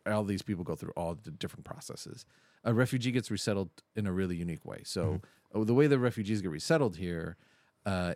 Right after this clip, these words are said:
Speaker 1: it, you know, well, not just here, but everywhere, it's, it, it, it's a pretty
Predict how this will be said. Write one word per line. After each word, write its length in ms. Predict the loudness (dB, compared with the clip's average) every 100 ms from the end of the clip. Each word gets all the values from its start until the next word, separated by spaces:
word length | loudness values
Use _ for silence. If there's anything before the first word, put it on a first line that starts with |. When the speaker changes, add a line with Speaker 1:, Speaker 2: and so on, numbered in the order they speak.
| -4
Speaker 1:
it, 260 | -2 -2 -4
you 160 | -6 -4
know, 220 | -4 -6 -12
well, 140 | -6 -4
not 160 | -2
just 180 | -4 -2
here, 120 | 0
but 140 | 0 2
everywhere, 360 | 2 2 0
it's, 300 | 0 -2 -4 -10 -8
it, 140 | -8
it, 140 | -6 -6
it's 120 | -4
a 60 | -4
pretty 440 | 4 4 4 0